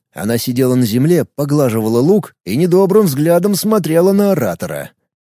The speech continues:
«В следующий раз приведи другой пример, ширококосный». «Ой, зато понятно». Лёха потупился.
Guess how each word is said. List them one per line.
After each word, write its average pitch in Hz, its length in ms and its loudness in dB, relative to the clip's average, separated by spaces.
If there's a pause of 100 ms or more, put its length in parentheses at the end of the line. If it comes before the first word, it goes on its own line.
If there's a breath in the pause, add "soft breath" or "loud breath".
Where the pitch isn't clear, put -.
(220)
«В - 60 -10
следующий 208 600 -4
раз 123 300 -4
приведи 202 460 -2
другой 180 500 -2
пример, 131 540 -2 (200)
ширококосный». 117 1040 -4 (360)
«Ой, 117 680 2
зато 190 440 0
понятно». 131 840 0 (420)
Лёха 104 340 -2
потупился. 95 720 -4